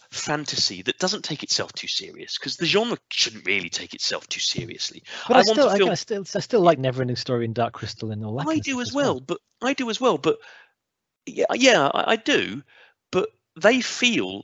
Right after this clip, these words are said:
Speaker 1: like they are children's films. And I don't think this is a children's film.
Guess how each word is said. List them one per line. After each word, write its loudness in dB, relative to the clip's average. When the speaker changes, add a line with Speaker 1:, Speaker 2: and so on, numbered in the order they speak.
Speaker 1:
like -2
they 2
are 2
children's -2
films. -6
And 0
I 2
don't 0
think -6
this 2
is 0
a -6
children's -4
film. -10